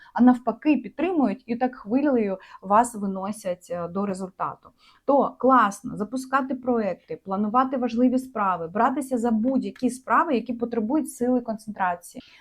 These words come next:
Це час, коли Всесвіт просто буквально погоджується, а, ну, ді-, дати вам всі можливості і ресурси. Тож, тельці, якщо ви відкладали щось важливе, ось саме в цей період, це ідеальний час ось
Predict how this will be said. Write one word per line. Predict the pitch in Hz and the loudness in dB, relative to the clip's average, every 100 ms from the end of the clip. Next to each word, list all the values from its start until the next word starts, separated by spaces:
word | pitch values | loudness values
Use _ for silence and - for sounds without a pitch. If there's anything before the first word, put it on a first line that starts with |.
| _ | _
Це | 277 | -2
час, | 269 330 381 | 6 4 6
коли | 262 240 | 0 0
Всесвіт | 233 247 - 277 - | 0 0 0 -4 0
просто | 240 302 247 - - | 0 0 -8 -10 -6
буквально | 220 247 233 262 349 262 | 2 2 8 6 6 2
погоджується, | 233 226 294 269 254 233 - 214 202 196 _ _ _ _ - - | 2 2 2 4 4 2 -2 -2 -2 -6 _ _ _ _ -20 2
а, | 226 196 185 196 | 6 8 8 8
ну, | 254 | 8
ді-, | 202 196 285 - | 8 4 4 4
дати | 208 240 339 262 | 6 6 6 4
вам | 208 262 | 4 4
всі | 262 - 269 | 4 -2 2
можливості | 254 220 226 254 247 - | 4 4 0 0 -2 -6
і | - 233 | -4 -2
ресурси. | 220 - 170 - - _ | 0 -4 -14 -16 -18 _
Тож, | 262 196 - | 2 2 0
тельці, | - _ 277 302 - 226 156 - | -12 _ 0 0 -4 -6 -6 -4
якщо | 196 240 - - 254 175 - - | 0 0 0 -2 0 0 -4 -6
ви | 202 285 269 - _ _ _ | 2 4 2 -2 _ _ _
відкладали | 226 262 262 294 277 254 185 170 | 2 2 4 4 8 8 6 -2
щось | - 254 277 262 | -2 -2 0 0
важливе, | 269 240 262 403 262 - - _ _ _ | 0 2 0 0 -4 -8 -14 _ _ _
ось | 254 262 - | 2 2 -6
саме | - 262 247 | 2 6 6
в | 233 | 2
цей | - 269 | 0 2
період, | 254 185 196 311 269 - _ | 2 0 -2 -2 -2 -4 _
це | 226 - | -8 -4
ідеальний | 262 233 208 180 165 151 | 0 2 2 0 -4 -6
час | - 247 294 - | 2 4 2 -6
ось | 190 - | -16 -18